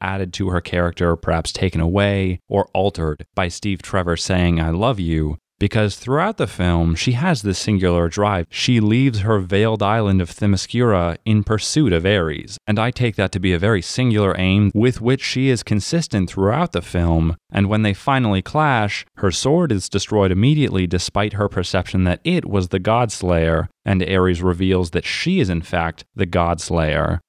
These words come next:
And part of me wonders if this mythos was written in a way to let human viewers know that there may be super powerful beings out there or forces greater than you, which you cannot necessarily alter.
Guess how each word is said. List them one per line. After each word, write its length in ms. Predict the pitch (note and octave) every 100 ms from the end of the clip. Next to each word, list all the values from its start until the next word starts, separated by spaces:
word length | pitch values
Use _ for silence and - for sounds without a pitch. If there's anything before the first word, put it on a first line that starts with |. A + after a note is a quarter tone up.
| _
And 260 | A2 A2+ -
part 200 | C#3 E3
of 80 | E3
me 120 | D#3
wonders 480 | A2 D3 G3 A2 F#2
if 100 | -
this 180 | F#2+
mythos 440 | F#2+ G#2+ A2+ A2 -
was 180 | G2+ F#2
written 320 | G#2+ C#3+ C#3
in 80 | G#2
a 80 |
way 400 | F2+ F2+ F2 F2+
to 480 | F2 - G#2 G2 F#2+ - -
let 240 | A2 A#2
human 520 | - - C#3+ C#3 A2+
viewers 480 | F#2+ A2 C3+ A2 F#2
know 460 | G2+ C#3+ C3 A2+ G2+
that 280 | F#2+ G2+ -
there 200 | G2 G#2+
may 240 | G#2+ A#2+
be 260 | A2+ A#2+ A2
super 380 | - G#2+ F2+ E2+
powerful 480 | - F#2 F2+ E2+ F2+
beings 400 | F2+ F2+ F2 E2+
out 240 | E2 -
there 180 | E2 F2+
or 260 | - F#2
forces 460 | E2+ - G2+ - F#2+
greater 380 | - F#2 G#2 G2
than 180 | F2+ F2
you, 360 | E2+ E2+ F#2 -
which 180 | G2+ -
you 80 | A#2+
cannot 440 | - D3+ B2+ F2
necessarily 800 | F#2 F#2 G2 - G#2+ G2+ F2+ F2
alter. 560 | - G#2+ G#2+ - -